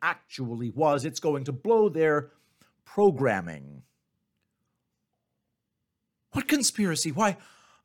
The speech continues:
I've never even met any of these people. Of course, Hillary Clinton can put on her most innocent-looking face and say she's never met Danchenko.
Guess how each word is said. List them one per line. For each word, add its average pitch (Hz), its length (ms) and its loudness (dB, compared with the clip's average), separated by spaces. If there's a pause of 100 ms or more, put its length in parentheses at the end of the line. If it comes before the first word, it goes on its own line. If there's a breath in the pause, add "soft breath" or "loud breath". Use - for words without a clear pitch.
I've 196 220 0
never 151 300 -2
even 277 360 -4
met 294 220 0
any 185 220 -2
of 143 140 0
these 139 200 -4
people. 127 540 -4 (840)
Of 110 140 -6
course, 90 380 -4 (1300)
Hillary 165 280 0
Clinton 127 320 -8
can 127 160 -8
put 127 180 -4
on 135 220 -2
her 131 100 -2
most 127 440 -2
innocent-looking 127 680 -6
face 120 360 -6
and 123 120 -4
say 123 220 -2
she's 135 240 -8
never 107 180 -4
met 131 240 -2
Danchenko. 90 540 -6